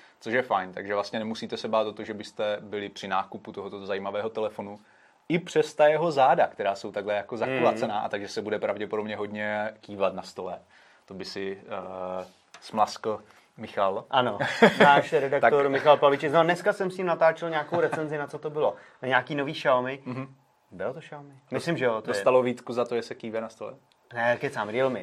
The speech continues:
Speaker 2: Realme. A dostalo výtku za to, že se kýve na stole, když je položený. Ale upřímně, já to taky nemám rád,
Speaker 1: OK.
Speaker 2: takže jako
Speaker 1: <laughs> Každopádně tenhle telefon to bezdrátové nabíjení má, takže můžeš vesele kývat na stole a zároveň nabíjet.
Speaker 2: Josef Sadílek píše,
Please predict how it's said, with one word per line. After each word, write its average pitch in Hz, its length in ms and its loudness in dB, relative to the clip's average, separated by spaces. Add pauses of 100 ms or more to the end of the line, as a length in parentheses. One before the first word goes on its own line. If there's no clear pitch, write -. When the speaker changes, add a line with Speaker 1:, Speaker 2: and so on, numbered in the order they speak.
(100)
Speaker 2:
Realme. 127 340 2
A 95 60 0
dostalo 165 360 8
výtku 151 260 2
za 147 100 10
to, 147 120 4
že 135 100 4
se 139 140 2
kýve 127 240 -4
na 113 100 -4
stole, 123 240 -2
když 110 140 -6
je 123 60 -6
položený. 101 420 -4
Ale 147 140 4
upřímně, 151 300 0
já 139 60 8
to 143 80 -4
taky 135 220 -4
nemám 110 220 -4
rád, - 280 -14
Speaker 1:
OK. 107 180 -6
Speaker 2:
takže 95 200 0 (320)
jako 180 340 6 (100)
Speaker 1:
<laughs> - 180 -20
Každopádně 143 500 8
tenhle 131 300 2
telefon 127 320 4
to 123 80 -6
bezdrátové 110 500 0
nabíjení 110 340 -6
má, 90 200 -6
takže 92 400 -6 (260)
můžeš 104 360 -8
vesele 110 340 -2
kývat 120 340 2
na 120 100 -2
stole 113 260 -6
a 104 80 -4
zároveň 104 280 -4
nabíjet. 98 380 -6 (280)
Speaker 2:
Josef 147 580 2 (220)
Sadílek 135 640 2
píše, 113 500 -6